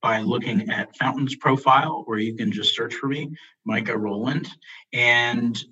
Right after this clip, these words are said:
I would suggest if people want to ping me on LinkedIn, just put a note in your connection invite that you heard the podcast, because I do get a lot of invites that are not necessarily ones that I wanna accept, and this will help me to distinguish yours from the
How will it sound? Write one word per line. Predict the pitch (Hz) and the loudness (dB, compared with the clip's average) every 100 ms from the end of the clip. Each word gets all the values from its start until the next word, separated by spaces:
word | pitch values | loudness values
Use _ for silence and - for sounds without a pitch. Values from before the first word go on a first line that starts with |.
| _ - | _ -4
I | 113 110 107 98 110 | 0 0 0 0 -2
would | 107 104 - | -2 -4 -4
suggest | 113 107 - - - | -4 -2 -2 -2 -4
if | 117 | -6
people | - 135 120 | 0 2 2
want | 113 117 | -2 -2
to | - | -6
ping | - 131 | -8 -8
me | 120 117 | -4 -2
on | 107 | 0
LinkedIn, | 107 110 110 - - - - - | 2 2 0 0 -4 -14 -20 -12
just | - - | -10 -2
put | - 120 | 4 6
a | |
note | 107 110 - - | 8 6 4 2
in | 120 | 4
your | 110 107 110 - | 4 4 2 -4
connection | - 113 113 - - 104 | 0 2 2 2 0 0
invite | 110 107 110 110 110 _ _ - | 0 2 2 0 -6 _ _ -8
that | 110 107 | -8 -6
you | 104 110 110 110 110 110 110 110 - | -6 -2 -2 -2 0 0 0 -2 -2
heard | 139 131 123 | 2 4 2
the | - | 0
podcast, | - 107 - 131 131 - - _ _ | 0 0 2 2 2 -2 -8 _ _
because | 110 107 | -2 0
I | 107 107 | 0 0
do | 117 | 0
get | 117 113 | 0 2
a | |
lot | 107 113 117 | 4 4 2
of | 107 | 0
invites | 110 110 110 107 104 - - | -2 -2 -2 -4 -4 -6 -4
that | 113 | -2
are | 107 104 98 98 - - | 0 0 -2 -8 -12 -2
not | 107 | -2
necessarily | 110 110 - 113 107 101 | 0 0 0 0 0 2
ones | 107 104 | 2 0
that | 117 101 | -2 -2
I | |
wanna | 104 101 95 | 0 0 -2
accept, | 101 - 110 107 | -4 -4 -6 -4
and | 98 | -4
this | 110 - | -4 -6
will | - | -6
help | 110 - | -6 -4
me | - | -6
to | - - | -8 -8
distinguish | - - - - - | -8 -4 -4 -4 -2
yours | 202 196 | -2 -4
from | - - | -6 -4
the | 95 | -4